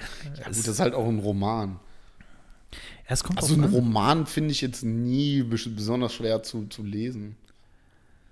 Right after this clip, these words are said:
Speaker 2: Ja, wie gesagt, also es kommt drauf an.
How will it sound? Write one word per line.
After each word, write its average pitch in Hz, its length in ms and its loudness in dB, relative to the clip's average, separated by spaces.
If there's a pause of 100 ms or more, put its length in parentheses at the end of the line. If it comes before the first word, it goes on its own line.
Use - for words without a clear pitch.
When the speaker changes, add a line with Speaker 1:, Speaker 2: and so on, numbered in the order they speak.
(1300)
Speaker 2:
Ja, 123 180 -8
wie 123 80 0
gesagt, 139 440 0 (120)
also - 100 -10
es 107 140 -6
kommt 120 180 -2
drauf 113 140 -2
an. 107 320 0